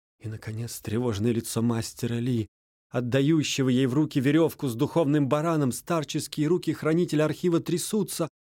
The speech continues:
но он всё равно передаёт поводок. Цин Але открыла глаза. Когда князь занёс руку с мечом, чтобы перерезать шею духовному барану, и в этот момент достала небольшой серебристый кинжал с вырезанным белым драконом на рукояти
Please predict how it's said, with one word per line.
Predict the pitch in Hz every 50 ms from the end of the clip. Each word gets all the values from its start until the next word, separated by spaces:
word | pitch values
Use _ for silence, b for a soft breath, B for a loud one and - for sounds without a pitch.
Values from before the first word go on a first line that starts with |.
| _ _ _ _ -
но | 127 -
он | 131 131
всё | - - - - 147
равно | 135 131 120 131 135 143 151 151 135
передаёт | - - 139 135 127 117 127 131 139 151 151 131 - _
поводок. | - 110 120 139 143 135 156 151 120 - - - - _ _ _ _ _ _ _ _ _ _ _ _ _ _ _ _ _ _ _ _ _
Цин | - - - 107 101
Але | 104 101 104 95
открыла | 92 - - - 110 104 101 95
глаза. | 92 95 95 95 92 101 87 78 - _ _ _ _ _ _ _ _ _ _ _ _ _ _
Когда | - 110 101 117 127
князь | - - 127 127 143 143 127 104
занёс | 120 127 139 147 - -
руку | 151 156 156 151 156 143
с | - -
мечом, | 151 151 - - 190 190 160 -
чтобы | - - 139 135
перерезать | - 160 147 151 147 170 160 117 151 -
шею | - - - - 185 185 170 156
духовному | 147 131 147 - - - 190 196 156 151 156 160 160
барану, | 135 120 156 160 170 190 185 175 165 156 127 - _ _ _ _ _ _ _ _ _ _ _ _ _ _ _ _ _
и | 101
в | 98 95 107
этот | 120 123 - 120 120 - -
момент | 117 117 113 110 113 123 120 113 - 113
достала | 113 107 101 - - - - 120 120 120 117
небольшой | 113 117 107 113 117 113 113 - - 131 123
серебристый | 117 - - 120 113 117 107 113 123 117 - - 123 120
кинжал | - - 123 117 104 95 110 127 127 123 120
с | - - -
вырезанным | 107 110 120 123 117 107 120 120 117 117 113
белым | 107 117 120 117 117 117 117
драконом | 107 113 113 113 - - 127 127 120 120 120
на | 120 120
рукояти | 117 117 98 - 117 110 113 123 123 120 - - 120